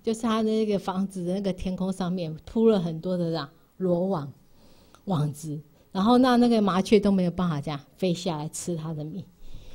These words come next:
哦，那个就是这样，哇，非常的这样爱护自己的财产。哦，这个就是这样，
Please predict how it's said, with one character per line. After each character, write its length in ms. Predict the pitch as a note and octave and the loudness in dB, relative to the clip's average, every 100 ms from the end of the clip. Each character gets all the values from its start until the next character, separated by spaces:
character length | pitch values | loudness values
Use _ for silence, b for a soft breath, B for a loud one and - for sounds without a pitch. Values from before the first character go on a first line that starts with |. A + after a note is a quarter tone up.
| b b - | b b -12
哦， 440 | D3+ C#3 C#3+ E3 | -8 -8 -8 -2
那 160 | F#3+ G#3 | 2 4
个 80 | G3+ | 4
就 140 | G#3+ | 2
是 80 | G3+ | -2
这 120 | F#3+ | -2
样， 140 | C3 - - | -4 -6 -8
哇， 260 | F#3+ D#3 | -8 -6
非 220 | D3+ G3 | -2 0
常 180 | G#3 F3 | 2 0
的 140 | F3 E3+ | 0 -2
这 80 | |
样 180 | E3 D3+ - _ | -4 -6 -14 _
爱 160 | G#3+ A3+ | 0 2
护 160 | G3+ | 2
自 200 | G3 G3 | 0 -2
己 100 | D#3+ | -2
的 80 | E3+ | -2
财 240 | E3 D3 | -4 -8
产。 260 | D#3+ - E3 - _ b b b b - | -8 -8 -12 -14 _ b b b b -16
哦， 360 | D#3+ E3+ G3 A3 - B3 A3+ | -12 -10 -10 -10 -10 -8 0
这 120 | C4+ | 4
个 120 | B3 | 6
就 140 | A#3 | 4
是 180 | A3 A#3 | 2 0
这 80 | F3 | 0
样， 280 | D#3+ D#3 | -4 -6